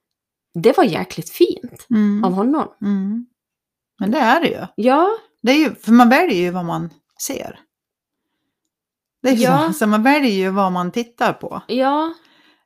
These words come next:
Speaker 2: Men jag menar, med den här elaka rösten som vi alla har,
Speaker 1: Mm.
Speaker 2: du vet, the voice,
Speaker 1: Mm.
Speaker 2: <laughs> så le-, den letar ju fel.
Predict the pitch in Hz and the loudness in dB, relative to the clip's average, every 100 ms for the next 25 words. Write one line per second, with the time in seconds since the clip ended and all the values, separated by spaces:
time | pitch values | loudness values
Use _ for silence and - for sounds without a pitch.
0 | _ _ - 214 220 233 208 - 214 208 | _ _ -8 -4 -2 -2 -4 -4 -4 -2
1 | 208 - 226 220 220 240 294 381 - - | -4 -6 -6 -4 -4 -4 -2 -2 -4 -10
2 | 139 - - - - 208 208 220 254 - | -10 -10 -10 -8 -6 -4 -2 -2 -4 -8
3 | 165 160 - - 170 196 185 - - 180 | -10 -10 -14 -14 -6 -4 -4 -10 -10 -6
4 | 214 139 190 269 - 277 302 294 196 156 | -4 -2 -2 -2 -4 -4 -2 -2 -4 -8
5 | _ _ - - - _ _ - 220 220 | _ _ -20 -20 -20 _ _ -4 -2 -2
6 | 208 233 320 196 165 - 190 196 - - | 0 4 4 2 -2 -6 -8 -8 -10 -10
7 | - | -10